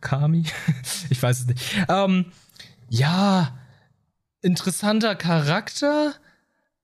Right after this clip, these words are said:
aber da gab's irgendwie so einen großen, so eine viel zu große Veränderung zwischen der, „Hey, wir waren als Kinder so und so“, und dann kam dann plötzlich, als sie dann in die Gegenwart kam, war sie einfach nur noch so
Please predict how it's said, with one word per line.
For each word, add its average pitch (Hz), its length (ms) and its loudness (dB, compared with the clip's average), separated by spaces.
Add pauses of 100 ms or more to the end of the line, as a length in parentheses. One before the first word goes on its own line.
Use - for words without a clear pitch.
(120)
aber 175 680 2 (420)
da 156 80 0
gab's 175 220 -2
irgendwie 175 180 2
so 160 100 0
einen 151 80 4
großen, 165 580 2 (400)
so 147 340 0
eine 151 120 4
viel 202 200 -2
zu 165 100 -8
große 160 300 0
Veränderung 151 560 2
zwischen 147 340 0
der, 135 260 2 (180)
„Hey, 208 220 2
wir 175 120 0
waren 175 140 0
als 160 160 0
Kinder 180 260 0
so 165 120 2
und 180 100 4
so“, 180 100 2
und 175 60 4
dann 160 100 4
kam 160 180 2
dann 156 100 2
plötzlich, 156 480 -2
als 139 140 0
sie 151 80 0
dann 131 420 2 (200)
in 147 100 4
die 135 100 4
Gegenwart 165 400 2
kam, 156 280 2 (240)
war 131 80 2
sie 147 100 0
einfach 143 180 2
nur 147 140 4
noch 135 100 2
so 131 200 0